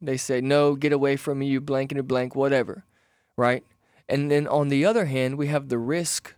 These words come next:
of them seeing Jesus for who he really is. And I'm telling you, friend, the risk of succeeding far outweighs the risk of being rejected.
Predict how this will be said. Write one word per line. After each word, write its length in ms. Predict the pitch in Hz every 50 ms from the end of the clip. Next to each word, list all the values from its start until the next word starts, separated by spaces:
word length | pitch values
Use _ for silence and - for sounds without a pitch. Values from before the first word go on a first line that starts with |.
| _ _ _ _ - _ _
of 200 | 139 131 120 117
them 240 | 131 143 143 139 127
seeing 640 | 120 - - - 170 180 185 185 185 175 170 151 127
Jesus 560 | 120 127 139 156 151 135 117 - 113 - -
for 180 | - 139 135
who 200 | 120 139 147 139
he 80 | 135 131
really 380 | 123 127 131 127 123 123 123 127
is. 400 | 123 107 - - - - - - _ _ _ _ _ _ _ _
And 80 | 135 147
I'm 120 | 175 190
telling 280 | 180 - 165 170 156 131
you, 80 | 113 113
friend, 400 | - - 123 117 113 110 107 - _ _ _ _ - - -
the 160 | 147 139 143
risk 500 | 120 117 117 139 180 214 220 - - - -
of 140 | 151 139 -
succeeding 760 | - - 131 - - - - - 196 190 175 135 123 113 113
far 880 | 110 - - - - - - 190 196 208 214 208 214 208 190 185 175 - -
outweighs 1000 | - 165 160 160 156 - - 143 151 147 143 131 120 113 117 117 113 139 - - - _ _ _ _ _ _ _
the 100 | 127 120
risk 380 | 110 117 131 131 - - -
of 140 | 120 107 110
being 240 | 120 120 117 113 113
rejected. 580 | 110 110 101 92 110 95 - - - 127 -